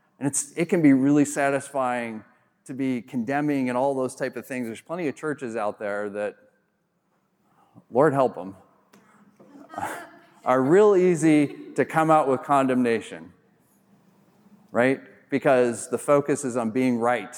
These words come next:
whatever, however you're gonna define that, as opposed to seeing people. And people are complicated and they're messy, right? And people are broken and they need healing. We need to mourn and we need forgiveness and all these type of things, right?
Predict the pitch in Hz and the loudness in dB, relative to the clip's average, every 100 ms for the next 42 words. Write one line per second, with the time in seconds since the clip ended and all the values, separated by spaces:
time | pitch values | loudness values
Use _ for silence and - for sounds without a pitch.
0 | - _ _ 98 110 117 107 117 113 110 | -20 _ _ -6 -4 -4 -4 -2 -4 -4
1 | 104 107 104 98 110 101 95 85 95 - | -8 -8 -10 -10 -10 -10 -8 -10 -10 -14
2 | _ _ _ - 151 147 196 190 170 175 | _ _ _ -10 -8 -6 -2 -2 -2 -4
3 | - 185 170 - 208 190 120 71 - _ | -4 -4 -4 -6 -8 -6 -6 -6 -10 _
4 | _ _ _ 139 143 226 208 175 135 - | _ _ _ -12 -4 -4 0 0 0 -2
5 | 185 180 175 147 170 165 160 156 123 120 | -2 0 -2 -4 -2 -2 -2 -4 -6 -6
6 | 117 127 175 180 - 170 160 151 - - | -4 -2 -4 -4 -4 -2 -2 -6 -16 -20
7 | _ _ _ 160 180 170 - _ _ _ | _ _ _ -4 -2 -6 -14 _ _ _
8 | _ _ _ _ _ _ _ - _ _ | _ _ _ _ _ _ _ -20 _ _
9 | _ _ _ - 127 117 - 190 175 143 | _ _ _ 0 2 2 -2 -6 2 2
10 | 104 - 165 180 180 156 131 123 117 110 | 2 2 2 2 2 0 0 0 -2 -4
11 | - 190 185 175 151 117 95 - _ _ | -8 0 2 2 0 -2 -8 -16 _ _
12 | _ 131 151 156 131 131 175 180 175 156 | _ -6 -4 -4 -4 -2 0 0 0 -2
13 | 127 127 131 117 147 123 185 160 156 131 | -4 -4 -6 -8 -12 -6 -6 -4 -6 -8
14 | - 127 151 170 165 151 160 147 135 160 | -8 -4 -2 -2 -4 -6 -10 -10 -10 -6
15 | 160 147 - 143 147 | -4 -4 -4 -4 -4